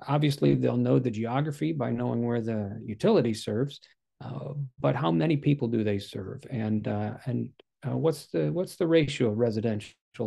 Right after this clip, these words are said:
to commercial and other types of, uh, questions that they might have in their minds? And then, of course, uh, who are their competition?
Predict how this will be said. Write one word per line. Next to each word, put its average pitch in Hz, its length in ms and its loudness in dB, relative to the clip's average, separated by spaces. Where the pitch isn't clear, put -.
to - 120 -6
commercial 107 580 -4
and 127 140 -4
other 139 140 2
types 104 300 -2
of, 104 180 -6
uh, 110 140 -8
questions 113 480 -2
that 110 140 -8
they 117 80 -2
might 110 180 0
have 110 160 -2
in 104 60 -2
their 104 80 -2
minds? 101 420 -8
And 131 160 6
then, 143 100 8
of 147 100 4
course, - 520 0
uh, - 200 -2
who 147 260 0
are 180 100 4
their 170 180 0
competition? 160 800 -4